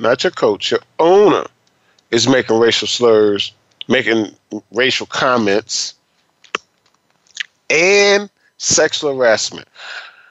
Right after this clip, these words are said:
Wow. We're gonna have to stay tuned to that story and see what's really going on. And I'm sure Cam Newton is, uh, has to be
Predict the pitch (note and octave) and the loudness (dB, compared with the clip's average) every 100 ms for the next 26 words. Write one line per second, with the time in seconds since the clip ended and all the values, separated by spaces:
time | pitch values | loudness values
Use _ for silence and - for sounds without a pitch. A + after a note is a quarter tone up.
0 | _ - G#2+ G#2 D#2+ - _ _ _ B2+ | _ -4 0 2 0 -6 _ _ _ -4
1 | C3+ A2+ A2 - A#2+ G#2+ - B2 A2 G#2 | 0 2 0 0 0 0 0 0 2 2
2 | G2 - A2+ A2 A2 G2+ - A#2 A2 G2 | 2 0 2 4 4 4 0 2 0 0
3 | G#2 A2+ B2+ A#2 G#2+ G#2+ G2+ G2+ G2 F2+ | 0 2 4 2 2 2 2 0 0 -2
4 | - - - - A#2 A#2 A2 G2+ - - | -6 -10 -10 -2 0 2 2 -2 -10 -20
5 | - B2 C3+ A#2+ D#3+ C3 E3 C#3 B2+ B2+ | -10 -2 0 2 2 0 0 2 2 2
6 | C#3 A#2+ G#2+ G#2+ G#2 G2+ G#2 G2+ G2 G#2+ | 0 0 -2 0 2 2 2 2 2 2
7 | B2+ B2 - G#2 A2 G#2+ F#2+ | 0 0 -4 -6 -6 -6 -10